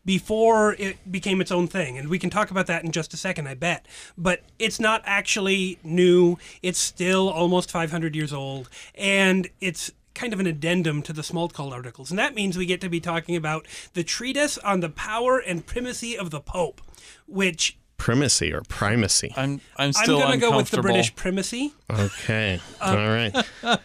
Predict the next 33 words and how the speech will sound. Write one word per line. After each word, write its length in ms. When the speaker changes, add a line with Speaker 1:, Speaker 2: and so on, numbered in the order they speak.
Speaker 2:
But, 200
but 220
you're 120
absolutely 540
right. 260
So 140
we've 180
been 200
covering 400
the 60
Smalcald 520
articles. 480
We 140
have 340
covered 320
the 60
Smalcald 520
articles. 600
Uh, 320
we're, 180
we're, 300
we're, 340
we're 260
moving 340
on 400
to 140
another 400
document 720
in 240
the 80
Book 220
of 120
Concord, 680